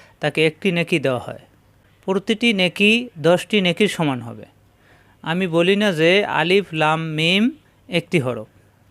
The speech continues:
বরঞ্চ আলিফ একটি হরফ, লাম একটি হরফ, মিম একটি হরফ। সুনান আত তিরমিজি দুই হাজার নয়শো দশ নম্বর হাদিস।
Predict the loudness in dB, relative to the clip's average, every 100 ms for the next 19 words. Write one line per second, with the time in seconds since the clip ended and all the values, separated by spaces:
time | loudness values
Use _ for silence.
0 | -4 -2 -2 -4 0 0 -2 _ _ -6
1 | 0 2 2 -2 -2 -2 2 2 2 -2
2 | _ _ _ -2 0 0 -2 -4 -4 -2
3 | 0 2 0 -4 -12 -4 -2 -2 -6 -8
4 | -10 -14 -16 _ _ _ _ -18 -6 0
5 | 0 0 -4 -6 -6 -4 -2 -2 -6 -4
6 | -4 -6 _ _ _ -8 0 2 4 2
7 | 0 -2 0 0 0 -6 -16 -8 -4 -4
8 | -6 -8 -10 -18